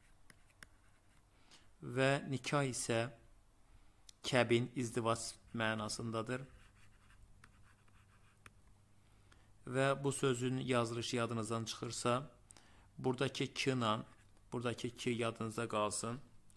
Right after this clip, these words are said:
Çünki nigah baxış deməkdir. Nəsr sözü də dilimizdə var, ancaq burada yanlış olan nəsirdir ki, bu söz nəsir yox, bu formada yazılır.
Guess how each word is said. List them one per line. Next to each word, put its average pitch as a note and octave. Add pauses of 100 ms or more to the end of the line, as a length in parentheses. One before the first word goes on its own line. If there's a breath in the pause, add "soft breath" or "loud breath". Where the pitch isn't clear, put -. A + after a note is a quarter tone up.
(280 loud breath)
Çünki A#2
nigah A#2 (320)
baxış A2+
deməkdir. G#2 (1600 loud breath)
Nəsr D3+
sözü A2
də A2
dilimizdə G#2+
var, A#2
ancaq A#2+
burada B2+
yanlış A#2
olan A2+
nəsirdir A2
ki, A#2 (520 loud breath)
bu C#3
söz B2+
nəsir A#2
yox, A#2 (420 loud breath)
bu B2+
formada G#2+
yazılır. G2